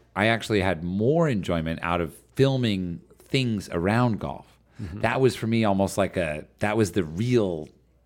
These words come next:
Speaker 1: trip for me.
Speaker 2: Yeah.
Speaker 1: Is that the same for you? Like, like, like, like,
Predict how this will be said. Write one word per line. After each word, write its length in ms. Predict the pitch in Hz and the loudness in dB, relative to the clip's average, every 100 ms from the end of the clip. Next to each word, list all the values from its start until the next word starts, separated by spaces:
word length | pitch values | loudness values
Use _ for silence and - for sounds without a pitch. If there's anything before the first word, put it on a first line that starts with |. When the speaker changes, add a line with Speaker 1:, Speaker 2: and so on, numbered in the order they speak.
| - | -6
Speaker 1:
trip 300 | - 120 - | 0 0 -2
for 140 | - | -10
me. 260 | 82 69 - _ - | -10 -10 -20 _ -20
Speaker 2:
Yeah. 80 | - - - _ | -20 -20 -20 _
Speaker 1:
Is 140 | 127 117 | -2 2
that 160 | 165 170 | 2 0
the 60 | |
same 220 | 175 165 | -2 -2
for 80 | 143 | 0
you? 160 | 123 135 | 0 0
Like, 180 | 131 127 | 0 0
like, 260 | 107 - - | -2 -4 -2
like, 360 | 107 101 - _ _ _ | -2 -2 -14 _ _ _
like, 220 | 107 101 | -4 -4